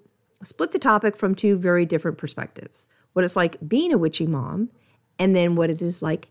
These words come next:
having a witchy mom. For the second part, I asked my older son if he would be willing to do part of this podcast with me, and I was super happy when he said yes. But with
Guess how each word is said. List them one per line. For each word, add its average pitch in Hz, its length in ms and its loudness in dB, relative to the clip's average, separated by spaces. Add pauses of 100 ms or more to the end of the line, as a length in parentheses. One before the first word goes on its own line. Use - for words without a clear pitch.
(160)
having 381 580 0
a 156 80 0
witchy - 320 -6
mom. - 340 -8 (680)
For 190 100 -2
the 175 80 4
second - 380 0
part, - 400 2 (360)
I 185 200 2
asked 277 340 0
my 427 100 0
older 277 280 0
son 202 280 0
if 196 120 0
he 196 100 2
would 185 100 0
be 185 140 2
willing 190 320 2
to 190 180 -2
do 180 320 2
part 165 220 -2
of 160 60 -2
this 247 140 0
podcast 233 460 -2
with - 220 -6
me, 247 240 -4 (320)
and 302 120 0
I 330 100 0
was 330 200 -2
super 440 420 2
happy 151 280 -6
when 240 160 -2
he 147 140 -2
said 202 420 -6 (140)
yes. - 460 -8 (680)
But - 420 0
with 240 180 0